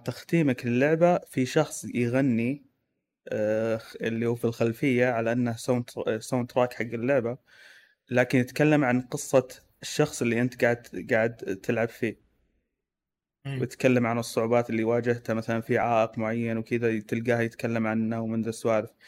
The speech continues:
Speaker 1: وفعليًا
Speaker 2: مم.
Speaker 1: قاعد يشرح لك بعض الأشياء اللي، اللي أنت ودك تعرفها عن هذه الشخصية أو عن العالم أنت قاعد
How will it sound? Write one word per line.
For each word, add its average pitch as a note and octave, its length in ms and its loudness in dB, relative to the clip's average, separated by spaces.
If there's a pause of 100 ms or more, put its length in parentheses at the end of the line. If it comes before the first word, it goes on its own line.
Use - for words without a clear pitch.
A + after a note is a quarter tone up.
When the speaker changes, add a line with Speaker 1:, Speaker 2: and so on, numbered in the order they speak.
(220)
Speaker 1:
وفعليًا B2+ 260 4
Speaker 2:
مم. A#2+ 60 6
Speaker 1:
قاعد A#2+ 160 4
يشرح B2+ 560 0
لك B2 220 0
بعض A#2+ 140 2
الأشياء A#2+ 480 0
اللي، A#2 260 -2 (500)
اللي A#2+ 220 2
أنت B2+ 180 0
ودك B2+ 260 2
تعرفها A#2+ 420 -2
عن A2 180 -2
هذه A2 160 -4
الشخصية B2 640 -4 (240)
أو A2 80 4
عن A#2 180 2
العالم A#2+ 340 2
أنت A2+ 300 -4
قاعد G#2 240 -2